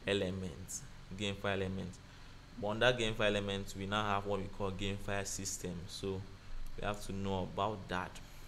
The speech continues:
about GameFi System. So the first thing is the earning cap to mechanics, me-,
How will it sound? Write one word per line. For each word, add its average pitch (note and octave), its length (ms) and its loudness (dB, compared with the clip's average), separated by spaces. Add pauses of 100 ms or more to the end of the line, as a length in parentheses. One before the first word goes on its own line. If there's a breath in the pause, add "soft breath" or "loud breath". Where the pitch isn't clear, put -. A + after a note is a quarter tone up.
(160)
about F2+ 380 -4
GameFi F#2 260 -2
System. - 360 -6
So A2 100 -4
the - 60 -2
first C3+ 240 4
thing A2 140 0
is G2 120 -2
the - 180 -2
earning A2 240 0 (120)
cap G2+ 160 2 (460 loud breath)
to G2+ 80 -2
mechanics, G2 880 -4
me-, F#2 80 -4